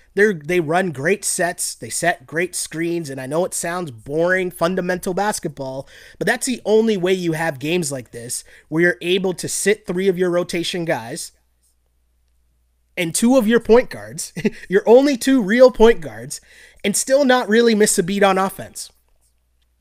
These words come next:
Think about that. The Raptors basically played this game without a real point guard. Terrence Davis is more of a combo guard. And then after that, you're talking Pascal bringing the ball up the floor. They've been messing around with Rondae a little bit, bringing the ball up the floor.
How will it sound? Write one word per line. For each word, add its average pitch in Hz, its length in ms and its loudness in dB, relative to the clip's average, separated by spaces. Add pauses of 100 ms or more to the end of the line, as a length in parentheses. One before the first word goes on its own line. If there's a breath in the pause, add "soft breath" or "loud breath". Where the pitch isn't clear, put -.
(100)
Think 269 160 -2
about 175 240 0
that. 113 240 -16 (1120)
The 151 100 -8
Raptors 214 360 -4
basically 208 360 -4
played 226 260 -2
this 190 140 -2
game 202 240 2
without 185 300 -2
a 180 40 -2
real 180 240 0
point 190 260 -4
guard. - 280 -16 (480 soft breath)
Terrence 220 320 6
Davis 208 340 2
is 175 100 -4
more 165 220 2
of 165 80 -4
a 165 60 -6
combo 127 440 -12
guard. 113 380 -14 (1080)
And 151 120 -4
then 156 120 0
after 180 320 0
that, 147 320 -6 (640 soft breath)
you're 160 120 -6
talking 165 340 0
Pascal 160 580 2
bringing 196 240 2
the 196 80 0
ball 196 260 4
up 202 100 0
the 202 80 -4
floor. 196 500 -2 (380 loud breath)
They've 160 120 -4
been 156 120 -2
messing 165 300 -2
around 160 260 0
with 131 100 -6
Rondae 175 580 0
a 202 60 2
little 202 240 2
bit, 190 260 0
bringing 196 240 0
the 202 80 -2
ball 196 260 2
up 202 120 -6
the 196 60 -4
floor. 202 540 -2